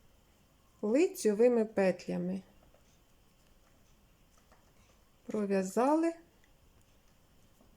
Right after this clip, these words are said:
І знову з правою рукою беремо спицю і просуваємо спицю крізь петлі.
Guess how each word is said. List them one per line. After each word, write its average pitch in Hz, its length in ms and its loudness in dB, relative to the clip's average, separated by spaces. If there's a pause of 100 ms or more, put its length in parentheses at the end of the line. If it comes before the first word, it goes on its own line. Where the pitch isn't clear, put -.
(840)
І 277 100 4
знову 247 680 6 (1040)
з - 160 -8
правою 220 600 6
рукою 196 640 0 (460)
беремо 208 480 2
спицю 339 680 -2 (2000)
і 370 320 2 (460)
просуваємо 233 880 4
спицю 370 520 2
крізь 233 360 0
петлі. 226 680 0